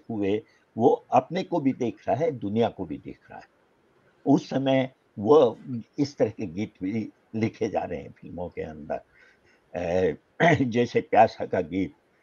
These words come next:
कि "जिन्हें नाज हिंद पर वो कहाँ है।" हम सत्तर के दशक में, अस्सी के दशक में ऐसे गीत नहीं देखते,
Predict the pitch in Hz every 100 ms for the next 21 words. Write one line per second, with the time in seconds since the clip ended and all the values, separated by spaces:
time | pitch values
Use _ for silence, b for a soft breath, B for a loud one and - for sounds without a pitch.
0 | _ - 95 95 107 95 104 90 101 -
1 | 107 85 65 78 76 73 78 - 65 -
2 | 69 - - _ _ _ _ _ _ _
3 | _ _ - 101 92 - _ _ 117 -
4 | 117 120 110 104 - 107 - 104 101 -
5 | 113 - 92 98 - - 92 95 85 -
6 | 71 - - 76 95 104 101 - -